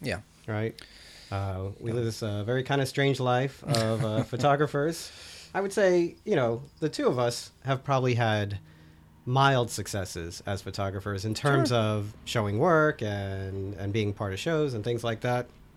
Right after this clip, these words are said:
Speaker 2: But I think the, the greater success, um, is the longevity that we've had in photography.
Speaker 1: It's the longevity and also the fact that we're both educators.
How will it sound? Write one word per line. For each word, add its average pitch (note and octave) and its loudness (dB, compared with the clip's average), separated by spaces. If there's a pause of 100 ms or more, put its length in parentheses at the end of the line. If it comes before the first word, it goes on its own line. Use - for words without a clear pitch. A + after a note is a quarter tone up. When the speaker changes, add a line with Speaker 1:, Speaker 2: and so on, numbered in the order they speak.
(400)
Speaker 2:
But B2+ -2
I D#3 6
think A3+ 4
the, C3 6
the B2 0
greater A#3 4
success, G2 -8 (580)
um, A#2+ 2
is C#3+ 0
the C#3 2
longevity B2+ 4
that A2+ 0
we've A2+ 0
had F#2 -4
in G#2 -6
photography. F#2 -10 (580)
Speaker 1:
It's F#3+ 0
the G3 4
longevity F#3 4
and D3 4
also F3 2
the D#3+ 4
fact D#3+ 4
that D#3 2
we're D3+ 4
both D#3 4
educators. A#3 -2